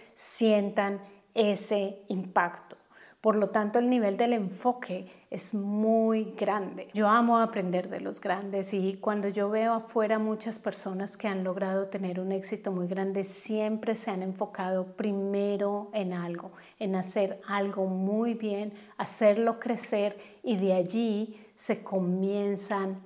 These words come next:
a diversificar. ¿Pero por qué? Porque ya están en un nivel alto donde se habían enfocado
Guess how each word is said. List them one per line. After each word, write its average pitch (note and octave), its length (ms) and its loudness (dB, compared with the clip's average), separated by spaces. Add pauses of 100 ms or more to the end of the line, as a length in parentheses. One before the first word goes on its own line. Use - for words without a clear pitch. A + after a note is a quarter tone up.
a G3+ 100 0
diversificar. F#3 1040 -2
¿Pero G3+ 240 -2
por G3+ 220 -8
qué? G#3+ 280 0 (220)
Porque G3 400 -2
ya G#3 540 2
están F#3+ 500 -2
en G3 160 0
un G3 180 0
nivel F#3+ 560 0 (260)
alto F#3 640 0 (400)
donde G#3 460 4
se G3 160 0
habían G#3 400 0
enfocado A3 760 0